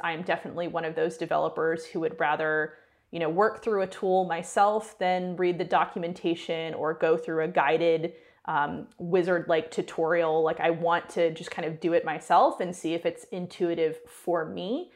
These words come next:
Um, and that gives me a lot of, of insight into,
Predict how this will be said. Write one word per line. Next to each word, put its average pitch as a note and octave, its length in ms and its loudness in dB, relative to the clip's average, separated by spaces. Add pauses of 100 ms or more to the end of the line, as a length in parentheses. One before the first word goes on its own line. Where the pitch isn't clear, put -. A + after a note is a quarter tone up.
(480)
Um, F3 520 0 (180)
and A3 180 4
that G#3+ 240 4
gives F#3+ 220 0
me F#3 100 -2
a E3 60 2
lot E3 180 4
of, D#3+ 180 0
of E3 220 0
insight E3+ 440 0
into, D#3+ 540 -2